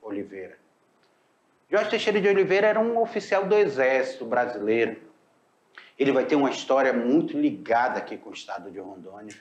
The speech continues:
Ele, ele participa do, é, da, do comando de artilharia da Agulha Negra, em quarenta e sete, ele vai para Manaus. Manaus, ele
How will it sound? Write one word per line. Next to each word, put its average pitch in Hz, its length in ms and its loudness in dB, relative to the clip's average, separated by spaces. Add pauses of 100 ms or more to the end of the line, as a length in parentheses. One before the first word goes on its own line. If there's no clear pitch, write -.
(840)
Ele, 127 580 2
ele 131 160 0
participa 131 480 -2
do, 107 540 -2 (420)
é, 107 380 0
da, 101 540 2
do 113 120 -2
comando 120 360 0
de 117 80 2
artilharia 107 920 0 (440)
da 120 80 0
Agulha 113 320 0
Negra, 113 340 0
em 101 40 -2
quarenta 104 320 0
e - 40 -10
sete, 127 300 0
ele 107 100 2
vai 135 180 0
para 127 200 0
Manaus. 107 420 -2
Manaus, 123 340 0
ele 131 240 0